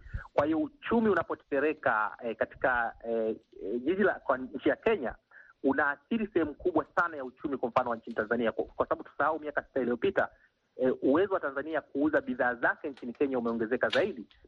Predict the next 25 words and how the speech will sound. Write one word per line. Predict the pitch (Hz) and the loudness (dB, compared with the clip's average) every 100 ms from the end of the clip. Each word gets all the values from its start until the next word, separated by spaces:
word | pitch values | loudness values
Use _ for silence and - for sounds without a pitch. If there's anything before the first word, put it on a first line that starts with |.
| - | -2
na | |
hii | 147 | 0
ni | - 311 | 0 -2
kwa | - | -2
sababu | - 139 147 147 | -2 -2 -2 -2
hali | - 196 185 | -2 0 0
ya | |
kiuchumi | - 131 - 156 139 | -2 -4 0 0 0
nchini | 120 120 | -2 -6
Kenya | - 143 131 139 214 _ | 0 0 2 -2 -4 _
i-, | 139 - 123 | -6 0 0
inaendelea | 117 117 123 113 | 2 2 2 2
kuwa | - 123 | 2 0
inaimarika | 113 110 107 113 107 127 208 190 180 - _ | 0 -2 -2 2 2 2 0 0 0 -4 _
na | 131 | 0
huku | - | 0
uzalishaji | 131 120 131 127 | -2 0 0 -2
Tanzania | 107 110 117 | 0 0 2
unaongezeka. | 110 104 101 107 101 | 0 0 0 0 0
Kwa | 143 | 0
hiyo | 147 | 0
hali | 208 247 | -2 0
inapotetereka | 202 185 165 - 135 - | -4 -4 -6 -2 0 0
nchini | - 110 - | -4 -6 0
Kenya, | 185 139 | 0 0